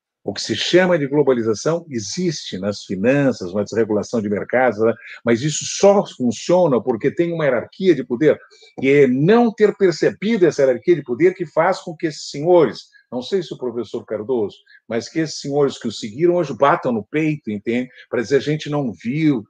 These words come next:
entende? Que a globalização é desigualizante, ela é polarizante, entende? Tururu, tururu, tururu. Tá certo? Olha só, olha só. Não sei se é pior,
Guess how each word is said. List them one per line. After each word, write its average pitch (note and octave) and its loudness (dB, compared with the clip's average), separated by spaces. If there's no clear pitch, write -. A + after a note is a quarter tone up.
entende? A2+ -2
Que A2+ -2
a A2 2
globalização G#2 0
é C6+ 4
desigualizante, G#2+ -6
ela F2+ -6
é F#2+ -8
polarizante, G2+ -2
entende? G2+ -6
Tururu, G2+ -2
tururu, G2 -2
tururu. C3 2
Tá - -6
certo? - 0
Olha D3 4
só, - -4
olha B2+ 0
só. G#2+ -8
Não G#2+ -4
sei E3+ -4
se - -2
é - 2
pior, B2+ 4